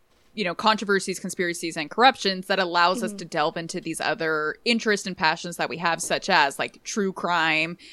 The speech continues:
Speaker 1: Uh, we
Speaker 2: Mm-hmm.
Speaker 1: cover kind of more historical true crime topics a lot of the time. And it also allows us to delve into, like,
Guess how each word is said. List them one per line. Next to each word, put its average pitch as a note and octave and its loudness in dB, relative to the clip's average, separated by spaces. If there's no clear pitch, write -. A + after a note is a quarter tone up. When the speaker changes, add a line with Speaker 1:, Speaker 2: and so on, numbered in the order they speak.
Speaker 1:
Uh, E3 4
we E3+ 0
Speaker 2:
Mm-hmm. G3+ -8
Speaker 1:
cover F#3 2
kind F#3 0
of E3 -2
more E3 -2
historical E3+ -4
true - -10
crime B3+ 0
topics A3+ 0
a A3+ -4
lot G#3 0
of G3 -6
the G3 -8
time. G3 2
And C4 6
it D#4 6
also A#3+ 2
allows F#3 0
us G3+ -8
to - -8
delve E3 0
into, E3 -6
like, C#3 -4